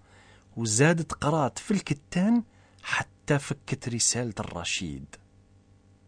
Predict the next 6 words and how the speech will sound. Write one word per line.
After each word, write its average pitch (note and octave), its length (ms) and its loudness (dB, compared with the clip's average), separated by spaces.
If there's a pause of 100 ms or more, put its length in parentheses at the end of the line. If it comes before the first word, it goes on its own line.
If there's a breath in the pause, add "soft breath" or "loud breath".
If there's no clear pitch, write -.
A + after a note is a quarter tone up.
(360)
يقول B2+ 340 4
فيها C3 300 -2
بالضبط C#3 560 -2 (280 soft breath)
وين C#3+ 420 4
راهو F3+ 280 4
مسجون. G#2 720 2